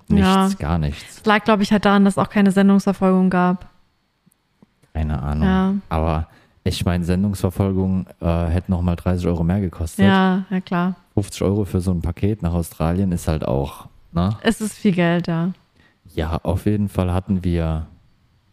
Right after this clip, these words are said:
Speaker 1: keine Meldung und es war einfach nur Zufall, dass ich ein Paket abholen wollte. Dann hat die mir das Paket meiner Mutter gegeben. Und das war das erste Highlight für mich an,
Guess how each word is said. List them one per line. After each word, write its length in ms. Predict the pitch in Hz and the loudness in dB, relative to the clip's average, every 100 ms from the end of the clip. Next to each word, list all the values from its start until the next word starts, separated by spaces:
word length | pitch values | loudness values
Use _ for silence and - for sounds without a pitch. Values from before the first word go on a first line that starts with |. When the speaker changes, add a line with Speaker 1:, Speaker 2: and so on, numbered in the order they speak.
| _ _ _ - | _ _ _ -4
Speaker 1:
keine 260 | 85 82 80 | -2 0 0
Meldung 540 | 95 120 123 123 123 _ - | 0 0 -2 -4 -6 _ -4
und 380 | 90 87 - _ _ - | -2 -2 -6 _ _ -16
es 180 | 87 - | -12 -6
war 200 | - - | -6 -2
einfach 340 | 123 135 120 | -4 -2 -2
nur 140 | 113 104 | -2 -4
Zufall, 400 | - 113 95 90 | -4 -4 -2 0
dass 160 | 90 | -2
ich 60 | - | -4
ein 60 | 90 | -12
Paket 380 | 92 95 87 85 | -8 -6 -6 -6
abholen 400 | - 80 78 76 | -4 -2 0 0
wollte. 360 | 78 78 101 - _ _ _ _ _ _ _ _ 165 | 0 0 -2 -4 _ _ _ _ _ _ _ _ -8
Dann 140 | 80 80 | -4 -2
hat 180 | 85 175 | -2 -2
die 80 | 87 | 0
mir 200 | 85 82 | 0 -2
das 340 | 80 - - | -4 -6 -18
Paket 600 | - 87 - 73 73 - - | -10 -10 -4 -4 -4 -10 -4
meiner 180 | 87 | -2
Mutter 260 | 117 113 87 | 0 0 -2
gegeben. 540 | 78 - 76 76 76 - _ _ _ - | -2 -2 -4 -4 -8 -14 _ _ _ -8
Und 160 | 78 78 | -4 -4
das 180 | 82 90 | -4 -2
war 300 | 87 87 90 | -2 -2 -4
das 180 | 95 - | -6 -2
erste 380 | 95 90 85 | -4 -2 -4
Highlight 280 | 78 78 78 | -2 0 -2
für 120 | - 82 | -2 -2
mich 340 | 78 - - _ _ _ _ | -2 -6 -18 _ _ _ _
an, 420 | 78 78 76 76 | -4 -2 -4 -6